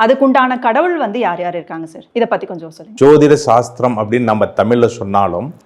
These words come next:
Speaker 2: ஜோதிஷம் அப்படிங்கிற வடமொழி, சமஸ்கிருத மொழியிலிருந்து வந்தது தான் இன்னைக்கு நாம சொல்லக்கூடிய ஜோதிடம் சொல்லக்கூடியது. So, ஜோதி இஷம், ஜோதி இருக்கக்கூடிய இடம், அதை தான் இன்னைக்கு ஜோதி இடம் சொல்றோம்.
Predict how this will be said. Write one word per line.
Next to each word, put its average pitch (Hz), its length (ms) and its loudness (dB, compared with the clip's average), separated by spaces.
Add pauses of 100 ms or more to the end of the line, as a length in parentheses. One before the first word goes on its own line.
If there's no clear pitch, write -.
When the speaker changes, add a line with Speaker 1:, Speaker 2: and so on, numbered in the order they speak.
(120)
Speaker 2:
ஜோதிஷம் 156 760 4 (200)
அப்படிங்கிற 117 840 0 (240)
வடமொழி, 131 840 2
சமஸ்கிருத 147 640 0
மொழியிலிருந்து 117 600 4
வந்தது 101 340 0
தான் 165 360 0 (120)
இன்னைக்கு 127 320 -2
நாம 110 140 0
சொல்லக்கூடிய 104 400 -4
ஜோதிடம் 107 580 0
சொல்லக்கூடியது. 90 480 -8 (320)
So, 170 200 2
ஜோதி 143 760 4
இஷம், 117 400 0 (240)
ஜோதி 143 760 4
இருக்கக்கூடிய 127 800 0
இடம், 98 360 0 (360)
அதை 110 320 4
தான் 196 360 2
இன்னைக்கு 127 400 0
ஜோதி 143 680 2 (140)
இடம் 127 340 2
சொல்றோம். 95 340 -6